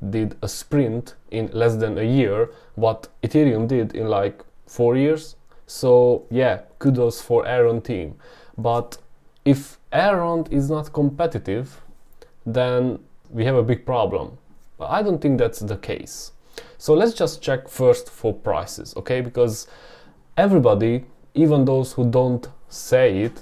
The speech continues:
they, everybody is concerned in price. We know that, uh,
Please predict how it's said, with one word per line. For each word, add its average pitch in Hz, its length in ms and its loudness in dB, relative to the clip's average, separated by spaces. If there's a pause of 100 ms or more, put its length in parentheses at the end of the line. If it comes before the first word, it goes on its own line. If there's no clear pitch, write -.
they, 107 300 -2
everybody 135 420 2
is 113 140 -8
concerned 107 600 -4
in 101 180 -6
price. - 580 -6 (400)
We 180 160 2
know 151 240 2
that, 135 380 0 (100)
uh, 117 360 0